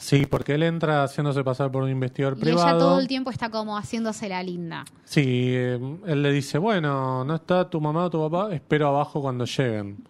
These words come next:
Speaker 2: Y ella lo invita a
Speaker 1: Dice,
Speaker 2: pasar.
Speaker 1: "No, pase, pero ¿no tenés miedo?", le dice él. "¿Miedo de qué?", le dice,
Speaker 2: Claro,
Speaker 1: ¿no?
Speaker 2: sí.
Speaker 1: Muy
Speaker 2: Entonces,
Speaker 1: suelta.
Speaker 2: como esa cosa de que ella se hiciera la linda, inclusive viendo que el chabón básicamente la está secuestrando a ella y
Speaker 1: Sí.
Speaker 2: a la mamá,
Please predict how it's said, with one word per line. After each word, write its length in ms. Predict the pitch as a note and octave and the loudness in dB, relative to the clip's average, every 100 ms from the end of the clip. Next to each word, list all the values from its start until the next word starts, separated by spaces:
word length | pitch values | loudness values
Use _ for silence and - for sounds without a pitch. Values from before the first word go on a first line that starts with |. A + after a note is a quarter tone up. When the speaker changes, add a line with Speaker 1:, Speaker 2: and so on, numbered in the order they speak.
| _ - - | _ -20 -18
Speaker 2:
Y 80 | A3 | -14
ella 200 | G#3+ A#3+ | -10 -8
lo 60 | A3 | -6
invita 280 | F#3+ F#3 F#3+ | -6 -6 -6
a 40 | |
Speaker 1:
Dice, 260 | G#3 A3 E3+ | -4 -2 2
Speaker 2:
pasar. 420 | F#3+ G3 C4+ G3 | 2 4 4 4
Speaker 1:
"No, 40 | G#3+ | 6
pase, 400 | B3 - C3+ A#2+ | 4 4 -2 -2
pero 180 | A#2+ | -2
¿no 140 | C#3 F#3 | 0 0
tenés 260 | E3 D3 | 2 2
miedo?", 340 | C3+ F#3 G#3 C#3+ | 0 0 2 2
le 100 | B2+ | 0
dice 240 | A#2+ - | -2 -2
él. 140 | D3 D#3 _ - - | -4 -6 _ -20 -6
"¿Miedo 280 | A#3 B3+ E3+ | 0 4 4
de 100 | B2 | 2
qué?", 120 | - G2 | -2 -8
le 60 | |
dice, 80 | - _ - | -10 _ -4
Speaker 2:
Claro, 540 | A#3 A#3 B3 A#3+ A3+ | 2 4 4 2 2
Speaker 1:
¿no? 60 | A#3 | -2
Speaker 2:
sí. 420 | - C4 B3+ G#3 - - - | -2 0 0 -2 -8 -20 -14
Speaker 1:
Muy 80 | B3+ | 2
Speaker 2:
Entonces, 240 | D#3 E3+ | 4 4
Speaker 1:
suelta. 520 | - D3 A#2+ G#2 G2+ F#2+ | 6 4 4 2 -2 2
Speaker 2:
como 220 | C#4 C4+ | 4 4
esa 240 | D#4 F4+ F4+ | 4 2 2
cosa 220 | E4+ C4 | 2 2
de 100 | G#3+ | 2
que 100 | A#3+ | 2
ella 160 | B3+ D4 | 0 0
se 100 | C#4 | 0
hiciera 320 | B3+ C#4+ C#4 | 0 2 2
la 140 | C4+ C4+ | 4 4
linda, 260 | D4 A#3+ | 2 2
inclusive 600 | F#3+ G3 A#3 A3 C#4+ C4+ G#3+ | 0 0 2 2 4 4 4
viendo 340 | A#3+ B3 G#3+ | 2 2 0
que 80 | F#3+ | -2
el 80 | F#3+ | -4
chabón 280 | G3+ G3 A#3 | -2 0 2
básicamente 520 | A3 A#3 G#3+ A3+ G#3+ | 0 0 -2 0 0
la 60 | F3+ | -2
está 200 | - F#3 | -4 -4
secuestrando 580 | G3+ G3 F#3 A3 G#3+ G3+ | -2 -2 0 0 0 0
a 40 | |
ella 200 | G#3 - | 0 4
y 40 | A#3 | 6
Speaker 1:
Sí. 60 | |
Speaker 2:
a 20 | A#3 | 6
la 80 | B3 | 4
mamá, 340 | C4+ C#4 | 4 4